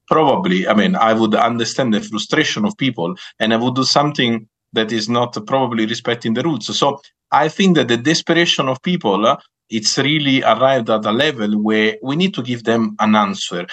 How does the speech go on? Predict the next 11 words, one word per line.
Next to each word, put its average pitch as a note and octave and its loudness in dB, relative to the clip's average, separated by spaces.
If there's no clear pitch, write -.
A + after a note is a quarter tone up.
And C3+ 0
this F#3 6
answer F#3 2
cannot C3+ 0
be A#2 0
trickling A2 4
humanitarian G#2 2
aid, G#2+ 2
one G#2+ 0
day G#2+ 4
ten G#2 -4